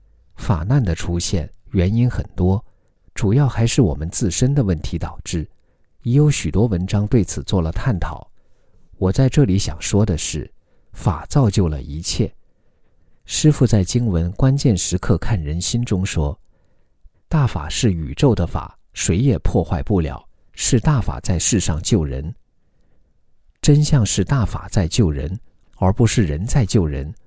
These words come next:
或者哪个人有多重要。修炼中的人，你符合了法，法才能通过你起到救人作用，但救人的威德，大法却给了你，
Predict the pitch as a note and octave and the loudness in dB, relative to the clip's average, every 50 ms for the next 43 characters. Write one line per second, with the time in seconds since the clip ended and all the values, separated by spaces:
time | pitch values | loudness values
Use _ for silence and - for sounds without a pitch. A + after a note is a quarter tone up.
0 | _ _ - - - D#3+ A#2 - A#2 A#2+ A#2+ - - - - - B2+ G2 D#2 E2 | _ _ -10 -2 0 2 2 4 4 2 2 2 -2 -2 0 0 2 2 2 0
1 | F#2+ F2 B1 - - G2+ F#2+ F#2+ - - G#2+ E2+ F2 A2 A2+ E2 - - - _ | -2 -2 -4 -4 -2 0 0 0 2 0 0 0 0 -2 -2 -2 -6 -10 -20 _
2 | _ _ _ _ _ _ _ _ _ _ _ - - - - C#3 D3 D#3+ D3+ B2 | _ _ _ _ _ _ _ _ _ _ _ -10 -4 0 2 4 4 4 4 2
3 | G2+ G#2 F#2+ F2+ E2 E2 D2+ C#2 C2+ C#2+ - - _ _ _ - A2+ F#2+ E2 E2 | 2 2 0 2 0 0 -2 -2 -4 -6 -10 -12 _ _ _ -4 -2 -2 0 -2
4 | - - G2+ B2+ C#3 - - A2 A#2 A#2 G2+ - - D#2 - - - - _ _ | -2 -2 -2 -2 -2 0 0 2 2 2 2 0 -2 -4 -6 -8 -16 -20 _ _
5 | - - - - D2+ D2+ - - - F#2 G2 G#2 G#2+ A#2 - - C#3 C#3 C3+ D3+ | -14 -6 -2 -2 -2 -2 -4 -6 -4 -2 0 0 0 0 0 0 0 0 2 4
6 | C#3+ G2 E2 D2 C#2 B1+ - - - - - D#2+ - F#2 E2+ E2+ - - D#3 B2 | 4 4 2 0 -6 -8 -8 -6 -4 -4 -2 -2 -2 -2 -4 -2 0 2 2 2
7 | E2 C#2+ - - G2 - B2 G2+ E2 D2+ D2 D2+ - - - _ _ _ _ _ | 2 0 -6 -10 -6 -2 0 0 0 0 -2 -4 -8 -10 -18 _ _ _ _ _
8 | - - _ - D#3 C3 A#2+ - - D#3+ B2 F2+ D#2+ F2+ G#2 F2 D#2+ F2 A2+ C3 | -20 -10 _ 2 2 2 2 4 4 4 4 4 2 0 0 0 0 2 2 2
9 | C#3+ C3+ - D2+ C2 D2 - - - - _ _ _ - D#3 B2+ F#2+ D#2+ D#2 - | 2 2 2 0 -2 -2 -8 -10 -14 -20 _ _ _ 0 2 2 2 0 -4 -8
10 | - - - - G#2+ F2+ - D2+ C2+ D2+ D#2+ F#2+ A#2+ A#2 F2+ - - | -10 -6 -2 0 0 0 -2 -4 -8 -6 -4 -2 -2 -2 -2 -4 -8